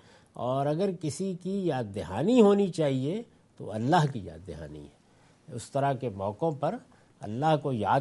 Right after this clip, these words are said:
کرنے کے لیے اگر آدمی نماز میں کھڑا ہو جائے اور اس بات پر شکر ادا کرے کہ مالک،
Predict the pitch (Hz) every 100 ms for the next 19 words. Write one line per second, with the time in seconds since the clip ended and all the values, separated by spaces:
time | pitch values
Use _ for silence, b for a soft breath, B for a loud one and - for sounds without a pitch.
0 | 127 120 113 123 113 113 98 107 190 156
1 | 104 101 104 101 120 117 104 117 139 139
2 | 147 - 113 117 95 90 92 104 185 -
3 | b b b - 101 117 120 180 - 135
4 | 143 190 - 151 131 - 214 214 190 165
5 | 151 123 117 101 104 98 98 113 160